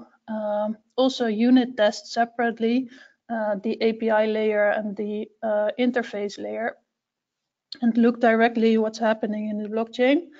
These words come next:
uh, but also find a balance, uh, between the setup of a test environment and what the production environment will be.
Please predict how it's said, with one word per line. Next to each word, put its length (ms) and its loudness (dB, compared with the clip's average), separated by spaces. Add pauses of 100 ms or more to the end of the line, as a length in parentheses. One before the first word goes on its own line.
(480)
uh, 260 4
but 200 2
also 260 4
find 300 6
a 40 4
balance, 640 6 (320)
uh, 320 -2
between 880 2
the 100 0
setup 520 2
of 120 -2
a 60 -4
test 320 -4
environment 720 0 (480)
and 320 0
what 240 -2
the 100 -2
production 540 -4
environment 560 -4
will 120 -6
be. 300 -12